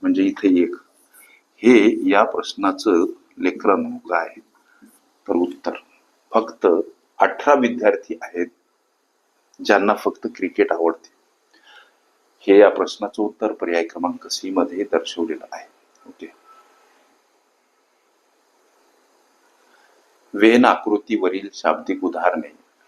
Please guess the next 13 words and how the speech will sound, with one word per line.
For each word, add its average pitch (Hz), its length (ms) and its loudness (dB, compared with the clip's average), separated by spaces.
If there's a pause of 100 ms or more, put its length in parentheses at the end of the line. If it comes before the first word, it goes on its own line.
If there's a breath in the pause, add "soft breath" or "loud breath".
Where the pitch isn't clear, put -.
ही 98 140 -6
माझी 85 480 -2 (180)
प्लेलिस्ट - 460 0 (100)
अवश्य 107 360 2
बघा. 90 320 2 (100)
त्यामध्ये 87 460 -2 (800 loud breath)
विविध 104 320 2 (200)
स्पर्धकांनी 107 760 0
विविध 87 360 -8
अंगांनी 95 640 -6
विचारल्या 82 640 -4
संभाव्य 92 640 0
अशा 85 220 0